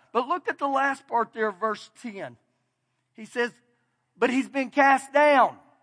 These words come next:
But he's been cast down. Remember when old Goliath started messing with,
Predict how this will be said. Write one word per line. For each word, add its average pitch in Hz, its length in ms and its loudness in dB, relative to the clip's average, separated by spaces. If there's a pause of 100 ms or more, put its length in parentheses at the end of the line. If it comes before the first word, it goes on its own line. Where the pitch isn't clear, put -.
(1400)
But 262 140 6
he's 262 120 -2
been 294 220 0
cast 285 360 2
down. 277 220 0 (220)
Remember 359 760 0 (160)
when 277 180 -2
old 269 280 2
Goliath 285 520 4
started 285 380 2
messing 285 420 2
with, 262 160 -8